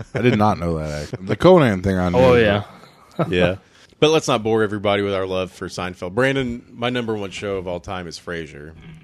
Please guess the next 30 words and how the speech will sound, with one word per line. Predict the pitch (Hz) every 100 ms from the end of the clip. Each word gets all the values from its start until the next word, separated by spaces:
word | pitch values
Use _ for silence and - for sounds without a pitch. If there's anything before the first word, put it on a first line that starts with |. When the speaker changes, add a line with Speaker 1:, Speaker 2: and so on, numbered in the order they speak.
| -
Speaker 3:
which | 95 90
I | 90
feel | - 101
like | 85 90
you |
probably | 90 90 82 78 82
don't | 78 82 67 80 _ _ _
love | 104 87
that | 85
show | - 87
nearly | 82 85 85
as | 80
much | 82 82
as | 80
I | 80
do. | 80
Have | 98
Speaker 1:
I | 95
Speaker 3:
you |
ever | 85
Speaker 1:
didn't, | 80
Speaker 3:
seen | -
Speaker 1:
I | 95
Speaker 3:
it? |
Speaker 1:
didn't | 82
know. | 78 73
I | - 127
have | 151
seen | - 127 120
it. | 123